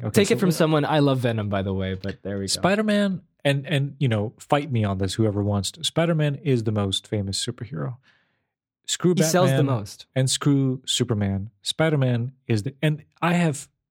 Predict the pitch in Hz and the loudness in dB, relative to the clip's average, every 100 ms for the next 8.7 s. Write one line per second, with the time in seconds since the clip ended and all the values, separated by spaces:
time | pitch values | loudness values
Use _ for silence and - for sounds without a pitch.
0 | _ _ _ 160 - - 139 117 123 160 | _ _ _ -2 0 0 2 2 2 2
1 | 151 139 127 117 - _ _ _ _ _ | 2 2 0 -2 -8 _ _ _ _ _
2 | 123 - - 151 135 104 104 - - 139 | -6 -6 0 2 2 0 -2 -6 -2 2
3 | 127 107 113 _ _ _ _ _ - 113 | 2 0 -4 _ _ _ _ _ -2 -2
4 | 110 110 107 113 117 - _ _ - 151 | -2 -2 0 0 -2 -6 _ _ 0 2
5 | 151 104 107 175 120 - 107 - 113 127 | 2 2 0 2 0 -2 -6 -6 -4 -2
6 | 117 110 101 - _ - 123 160 147 127 | -2 -2 -6 -12 _ -6 0 2 2 2
7 | 117 113 - 110 104 - - - 123 110 | 0 -2 -2 -2 -2 -4 -8 -6 -2 0
8 | 95 92 117 107 139 131 | -2 -4 -4 -4 -6 -8